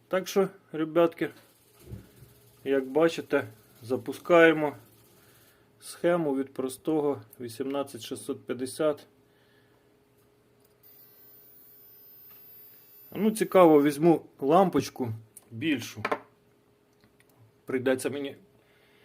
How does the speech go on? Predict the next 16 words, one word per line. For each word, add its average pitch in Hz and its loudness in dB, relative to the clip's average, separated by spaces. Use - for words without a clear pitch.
цю 135 -8
маленьку 135 2
відпаяти 151 6
і 123 0
закрутити 131 0
її 123 0
в 113 -4
світильник, 127 0
підсвітку. 113 -6
І 113 -10
побачимо, 123 4
чи 113 -8
буде 156 2
двадцять 127 2
ватт 120 2
потягне 139 0